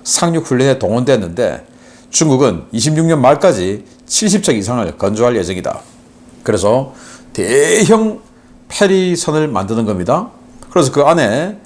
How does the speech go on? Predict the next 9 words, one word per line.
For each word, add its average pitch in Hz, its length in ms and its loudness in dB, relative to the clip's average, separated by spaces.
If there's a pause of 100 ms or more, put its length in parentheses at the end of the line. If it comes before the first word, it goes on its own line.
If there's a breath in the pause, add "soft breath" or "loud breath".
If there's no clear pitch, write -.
상륙 160 520 -2
돌격 143 300 0
장갑차, 110 580 -2 (260)
전차, 110 720 0 (160)
장갑차, 127 720 0 (220 loud breath)
이런 160 180 2
것들 131 220 2
집어넣어서, 127 880 0
페리니까 131 680 -2